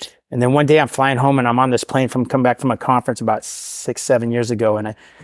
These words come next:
if this guy sends me this story because he knows I'm the kind of guy, if you give me clear-cut directions, I sometimes ha, ha, ha. But if you tell me a story and I can feel it,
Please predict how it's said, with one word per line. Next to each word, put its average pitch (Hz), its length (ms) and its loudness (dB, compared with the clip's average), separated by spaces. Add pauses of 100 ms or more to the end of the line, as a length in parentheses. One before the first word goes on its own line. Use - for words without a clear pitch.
(140)
if 127 140 -6
this 147 160 2
guy 147 160 4
sends 151 300 2
me 151 100 2
this 123 140 2
story 135 300 4
because 120 240 0
he 160 80 4
knows 151 200 4
I'm 143 120 4
the 156 80 4
kind 139 200 0
of 120 40 -4
guy, 131 80 2
if 123 120 -2
you 151 60 0
give 143 120 4
me 139 80 4
clear-cut 143 420 2
directions, 120 440 0
I 101 40 -4
sometimes 123 460 -2
ha, 117 180 2
ha, 113 140 0
ha. 123 240 2 (340)
But 120 120 0
if - 120 -2
you 127 80 2
tell 139 280 2
me 156 180 2
a 135 40 2
story 139 520 2
and 117 140 -6
I 107 80 -6
can 107 180 -4
feel 123 380 2
it, - 180 -2